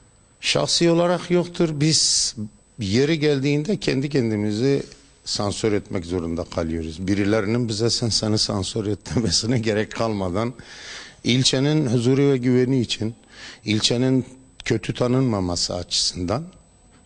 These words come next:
yani, e, üstümüzde işte birileri "Siz bunu yapacaksınız, yapmayacaksınız." gibi bir şeyleri yoktur, tehditleri yoktur yani. Açık bir tehdit yoktur. Ama, e,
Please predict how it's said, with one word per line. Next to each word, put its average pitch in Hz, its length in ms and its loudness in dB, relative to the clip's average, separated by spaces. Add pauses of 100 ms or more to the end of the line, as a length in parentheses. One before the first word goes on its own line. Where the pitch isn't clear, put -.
yani, 127 540 0
e, 117 440 2
üstümüzde 127 760 0
işte 123 420 0
birileri 120 600 2
"Siz 113 360 0
bunu 120 180 4
yapacaksınız, 120 920 0
yapmayacaksınız." 113 1080 -2
gibi 127 260 -4
bir 131 220 0 (500)
şeyleri 131 460 2
yoktur, 175 320 0
tehditleri 131 640 -2
yoktur 175 380 -4
yani. 85 300 -2 (240)
Açık - 340 -6
bir 135 80 0
tehdit 135 500 -2
yoktur. 165 420 -2 (440)
Ama, 156 420 0 (220)
e, 139 240 4